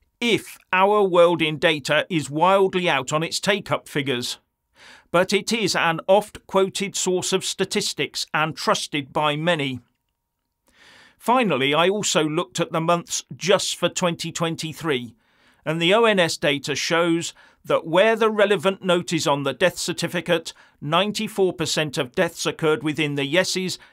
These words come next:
and six percent were in the group of noes. And where all causes are concerned, ninety-five percent are amongst the yeses and five percent are amongst the noes.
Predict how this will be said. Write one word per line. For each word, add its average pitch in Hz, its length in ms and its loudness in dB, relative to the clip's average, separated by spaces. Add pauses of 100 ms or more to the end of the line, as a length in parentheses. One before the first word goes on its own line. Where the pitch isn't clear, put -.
(100)
and 160 200 -2
six - 360 -2
percent 156 500 -4
were 156 140 0
in 165 100 0
the 156 100 -2
group 151 300 -4
of 151 160 -4
noes. 151 560 -2 (920)
And 175 220 0
where 151 240 4
all 233 300 0
causes 147 520 -2
are 135 180 2
concerned, 156 720 -2 (260)
ninety-five 160 920 0
percent 151 580 -2
are 143 220 2
amongst 143 380 -2
the 147 100 -8
yeses 175 540 -2 (380)
and 151 240 -2
five 196 460 2
percent 156 540 -2 (220)
are 170 160 0
amongst 139 460 -2
the 151 80 -2
noes. 151 540 0